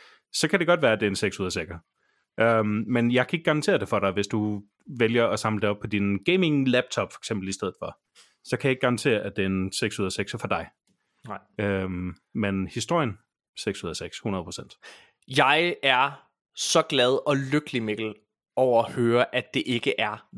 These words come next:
Speaker 2: værre i gåseøjne.
Speaker 1: Ja.
Speaker 2: Altså, jeg, jeg var så bange for den her anmeldelse, fordi
Speaker 1: <laughs>
Speaker 2: at, altså, på at vi anmelder den her episode... Øh,
Speaker 1: Jeg er også
Speaker 2: øh,
Speaker 1: bange for dig.
Speaker 2: ha-,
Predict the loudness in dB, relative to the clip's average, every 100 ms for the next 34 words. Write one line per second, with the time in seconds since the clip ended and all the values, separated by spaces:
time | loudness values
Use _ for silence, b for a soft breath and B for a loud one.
0 | -2 0 2 0 0 -4 _ _ -10 -8
1 | -6 -6 -10 -14 _ _ _ -4 -4 -10
2 | _ -4 0 0 2 0 2 2 4 2
3 | 2 0 0 0 0 0 0 -4 -2 -2
4 | 0 0 0 -2 -2 -2 -4 -8 -16 B
5 | B B -4 -4 0 0 0 0 -4 -2
6 | -4 -2 2 2 2 -2 0 0 2 0
7 | 2 0 0 -2 0 0 0 0 2 2
8 | 2 2 2 2 2 -2 B B B -2
9 | 0 2 0 -2 -4 -6 -6 -6